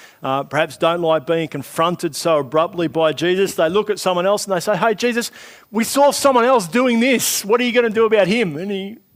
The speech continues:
"Don't worry about him. He's, he's following Jesus in the way that he's working that out. Let us work this out." And this, for me, this is, this text that we're about to go into, verse forty-two,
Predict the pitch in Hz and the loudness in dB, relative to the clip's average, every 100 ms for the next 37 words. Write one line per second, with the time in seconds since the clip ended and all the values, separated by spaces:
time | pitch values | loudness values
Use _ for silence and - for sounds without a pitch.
0 | - - - - _ - 202 214 202 165 | -20 -20 -20 -20 _ -6 -2 2 2 2
1 | 185 135 160 226 151 _ _ _ _ _ | 0 -2 -4 -8 -10 _ _ _ _ _
2 | _ 175 185 160 - - 131 165 190 - | _ -6 -4 -6 -10 -12 -8 -6 -6 -6
3 | - 180 170 170 156 165 160 147 156 147 | 0 2 2 0 -2 -2 -2 -4 -6 -2
4 | 147 151 143 139 156 135 143 147 143 139 | 0 0 0 -2 -4 -4 -2 -2 -4 -6
5 | 135 120 123 123 - _ _ _ _ - | -4 -4 -4 -6 -10 _ _ _ _ -20
6 | _ - 139 143 139 139 - - - - | _ -8 -2 -2 -2 -4 -6 -10 -12 -8
7 | 135 131 - 131 - 123 123 - 147 180 | -4 -4 -4 -10 -8 -8 -8 -6 -4 -2
8 | 170 - 175 190 190 175 175 156 - - | -4 -4 0 0 0 -2 -4 -6 -8 -16
9 | - _ _ 170 185 - - 190 151 170 | -20 _ _ -6 -4 -4 -4 -4 -4 -4
10 | 151 165 156 139 147 147 160 156 151 127 | -2 -2 -4 -2 0 0 -2 -4 -6 -6
11 | - _ _ _ _ _ _ 131 135 147 | -10 _ _ _ _ _ _ -6 -2 -2
12 | - 151 139 - 160 147 | -2 -4 -4 -4 -2 -2